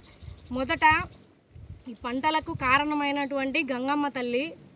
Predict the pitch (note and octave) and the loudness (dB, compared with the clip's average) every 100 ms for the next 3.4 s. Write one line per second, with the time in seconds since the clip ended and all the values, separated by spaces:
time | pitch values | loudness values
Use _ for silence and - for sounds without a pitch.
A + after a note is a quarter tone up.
0 | - - - A#3 C4+ C#4+ D#4 D4+ D4 D4 | -20 -20 -14 -6 -2 0 0 0 -2 0
1 | C#4 C#4 D4 D#4 D4+ C4+ C4 C#4+ C#4 C4 | 2 2 0 0 0 0 -2 -2 0 0
2 | C#4+ C4+ A#3+ A3 C4+ G#4 - - - - | 0 -2 -4 -2 -2 -2 -8 -20 -18 -12
3 | - C4 D4 F#4 | -6 0 2 0